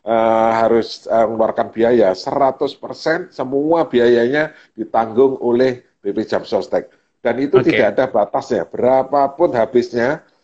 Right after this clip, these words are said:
Speaker 1: berapapun lamanya nginap di rumah sakit akan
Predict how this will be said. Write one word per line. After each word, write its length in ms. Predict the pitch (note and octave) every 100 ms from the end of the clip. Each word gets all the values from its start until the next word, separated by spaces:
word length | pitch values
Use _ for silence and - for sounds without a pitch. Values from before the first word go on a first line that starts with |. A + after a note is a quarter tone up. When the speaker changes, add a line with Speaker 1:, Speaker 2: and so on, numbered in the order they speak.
| _ -
Speaker 1:
berapapun 560 | A2+ B2 C#3 C3 D3
lamanya 560 | C3 C3 C3+ C3+ C#3 C#3
nginap 320 | C#3 C3+ C3
di 160 | B2 G#2+
rumah 160 | A#2
sakit 560 | A#2 A#2 - D#3+ - -
akan 400 | A#2 - A#2+